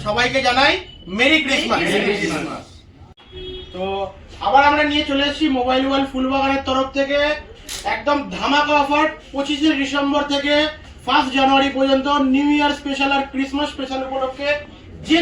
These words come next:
Speaker 1: কোনো স্মার্টফোন আপনি কিনবেন মাত্র তিনশো নিরানব্বই টাকা দেবেন। যে কোনো স্মার্টফোন নিয়ে যাবেন, আপনি iPhone নিয়ে যাবেন চব্বিশ মাসের জিরো ডাউন পেমেন্টে। যে কোনো iPhone আপনি নিয়ে যাবেন, iPhone থার্টিন, iPhone ফিফটিন, iPhone সিক্সটিন,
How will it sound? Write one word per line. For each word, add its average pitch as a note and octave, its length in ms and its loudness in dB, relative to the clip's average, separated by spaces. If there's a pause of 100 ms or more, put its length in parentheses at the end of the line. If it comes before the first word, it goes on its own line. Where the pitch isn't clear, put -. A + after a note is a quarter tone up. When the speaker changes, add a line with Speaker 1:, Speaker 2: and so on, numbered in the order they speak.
Speaker 1:
কোনো E4+ 140 4 (120)
স্মার্টফোন C#4 400 0 (100)
আপনি C#4 220 -2
কিনবেন C#4 300 2 (120)
মাত্র B3+ 200 -2 (220)
তিনশো D4+ 400 4
নিরানব্বই C#4 480 0
টাকা C4+ 200 2
দেবেন। D4 220 2 (500)
যে D4 160 2
কোনো D#4 120 4 (100)
স্মার্টফোন C#4 440 0
নিয়ে C#4+ 160 -2
যাবেন, D4 200 2 (200)
আপনি D#4 180 -6 (340)
iPhone D#4 280 -2 (140)
নিয়ে C#4+ 180 -2
যাবেন D4 200 2 (520)
চব্বিশ D4+ 420 4
মাসের D#4+ 340 2
জিরো C#4 200 2
ডাউন B3+ 200 2
পেমেন্টে। F#3+ 380 -2 (580)
যে D#4 160 4
কোনো F4 140 0 (160)
iPhone D4 280 -2
আপনি C#4+ 160 -4
নিয়ে C#4+ 120 -2
যাবেন, C#4+ 160 2 (120)
iPhone C4+ 300 -4
থার্টিন, C4 340 2 (160)
iPhone A#3+ 300 -6
ফিফটিন, C#4 400 0 (140)
iPhone A#3+ 340 -4
সিক্সটিন, D4+ 400 -6